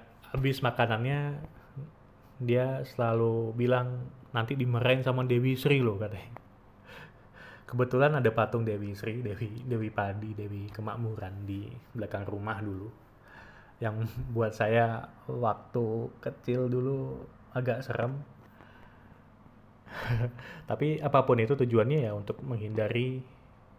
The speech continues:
food waste, mengunda-, menghindari buang-buang makanan. Saya sendiri akhirnya tumbuh dewasa sebagai,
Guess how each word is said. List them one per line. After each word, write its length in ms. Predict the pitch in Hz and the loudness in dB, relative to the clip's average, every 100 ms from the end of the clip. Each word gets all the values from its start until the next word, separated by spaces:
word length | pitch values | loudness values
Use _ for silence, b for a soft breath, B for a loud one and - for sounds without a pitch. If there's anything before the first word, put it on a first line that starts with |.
| - - | -20 -6
food 160 | 123 | -4
waste, 560 | 123 113 110 - - - 123 | 2 2 0 -6 -14 -12 -8
mengunda-, 480 | 104 107 104 104 - | -8 -8 -6 -6 -6
menghindari 760 | - 117 113 107 104 110 120 127 | -6 -4 -2 -4 -4 -2 -2 -2
buang-buang 480 | 123 120 110 110 107 | 0 0 0 0 -2
makanan. 460 | 104 101 101 101 101 - - - - - - - - - - - - - - B B B B B B B B - - - - - | -4 -4 -4 -4 -8 -10 -18 -20 -20 -20 -20 -20 -20 -20 -20 -20 -20 -20 -20 B B B B B B B B -20 -20 -20 -20 -20
Saya 300 | - 131 135 | 0 4 4
sendiri 720 | 139 143 151 156 160 160 107 - - - - - | 4 2 2 2 0 -2 -4 -8 -16 -20 -20 -6
akhirnya 360 | 143 135 127 147 | 0 2 2 2
tumbuh 240 | 139 123 117 | 2 2 2
dewasa 560 | 117 113 113 113 139 | 2 4 4 4 4
sebagai, 800 | 139 117 110 113 113 117 131 156 | 4 0 2 4 4 2 -4 -10